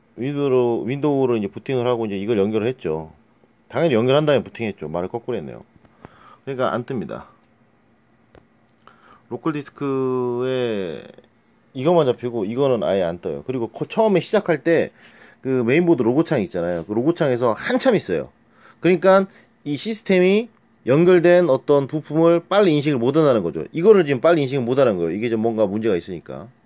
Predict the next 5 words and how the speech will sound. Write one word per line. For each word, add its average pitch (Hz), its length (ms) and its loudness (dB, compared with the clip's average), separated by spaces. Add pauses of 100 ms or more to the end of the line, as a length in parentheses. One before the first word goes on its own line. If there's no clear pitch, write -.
(560)
이건 117 300 -4
타뮤즈 185 300 0
겁니다. 76 520 -6 (1040)
에스에스디 156 520 -2
불량이 139 600 -2